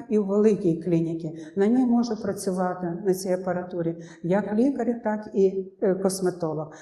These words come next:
і навіть естетист. Можна працювати з плазмовим душем. Компанія не продає апарат без дуже досконалого, е, навчання. Цей апарат,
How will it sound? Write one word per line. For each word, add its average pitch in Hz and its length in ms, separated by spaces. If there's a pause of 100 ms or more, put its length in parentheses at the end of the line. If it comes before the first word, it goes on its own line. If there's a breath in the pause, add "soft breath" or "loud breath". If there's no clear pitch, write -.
(160 loud breath)
і 208 100
навіть 202 500
естетист. 175 680
Можна 185 320
працювати 170 600
з - 80
плазмовим 165 640
душем. 160 320 (380 loud breath)
Компанія 190 580
не 185 220
продає 214 640
апарат 190 360 (180)
без 170 460 (320 loud breath)
дуже 185 260
досконалого, 175 1080 (340 loud breath)
е, 180 400 (300)
навчання. 156 640 (340 soft breath)
Цей 302 640
апарат, 208 520